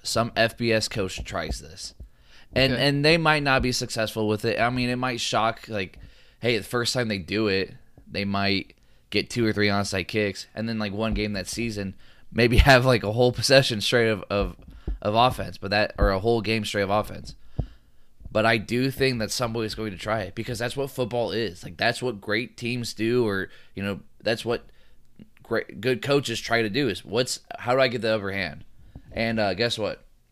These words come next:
Speaker 1: For Kevin Kelly, it's, it's worked because I told you this high school resume. Yeah, nine-time state champion in Arkansas.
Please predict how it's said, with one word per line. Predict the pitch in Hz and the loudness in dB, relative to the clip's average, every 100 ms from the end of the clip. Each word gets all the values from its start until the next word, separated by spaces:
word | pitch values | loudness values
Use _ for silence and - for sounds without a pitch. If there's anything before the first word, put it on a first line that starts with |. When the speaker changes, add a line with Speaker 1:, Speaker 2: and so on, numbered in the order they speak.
| _ | _
Speaker 1:
For | - 107 | -12 -4
Kevin | 127 139 131 | 2 2 2
Kelly, | 131 131 143 147 - - - - - - - | 0 0 -2 -6 -16 -20 -20 -20 -20 -20 -6
it's, | 123 123 - | -2 -2 -2
it's | 117 107 | -4 -4
worked | 95 90 71 - | -4 -6 -6 -8
because | 110 113 104 92 - | -6 0 -2 -2 -4
I | 107 | -4
told | 107 127 110 | 0 -2 -2
you | |
this | 110 101 | -4 -2
high | 113 | -2
school | 110 | -2
resume. | 110 110 110 110 110 - - _ _ - 92 | -2 -2 -4 -8 -8 -12 -20 _ _ -16 -8
Yeah, | 85 80 | -6 -6
nine-time | 101 120 135 147 - 120 113 113 123 127 - - - - - | -2 0 -2 -4 -2 0 2 0 0 -2 -6 -20 -20 -20 -12
state | - 120 113 | 0 0 2
champion | 117 113 117 120 - | 0 0 0 -4 -2
in | 104 | -2
Arkansas. | 98 104 113 - 117 | 0 0 -2 -2 -2